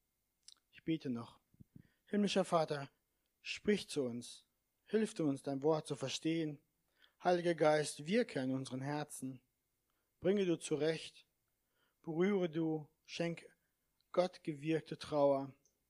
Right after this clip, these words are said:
schenk aber auch ein getröstet werden durch dein Wort. Wir bitten dich darum, dass du an uns arbeitest und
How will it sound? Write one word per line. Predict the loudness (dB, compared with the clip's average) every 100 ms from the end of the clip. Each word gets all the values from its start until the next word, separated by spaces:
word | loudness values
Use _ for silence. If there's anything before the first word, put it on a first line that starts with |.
| _ _ _ _
schenk | -2 0 0
aber | 2 4
auch | 6 8 6 4 -16 _ _ _ _
ein | -2 0
getröstet | 0 4 6 6 2 -4
werden | 0 0 -2 -6
durch | -6
dein | -6 -8 -6
Wort. | -8 -8 -14 _ _ _ _ _ -20 -10
Wir | -8
bitten | -6 -4 -4
dich | -6 -6
darum, | -4 -4 -4
dass | -8 -10
du | -8 -8 -12 _ _ _ _
an | -8 -4
uns | -4 -4 -8 -14 _
arbeitest | 0 2 2 -2 -6 -8 -10
und | -10 -10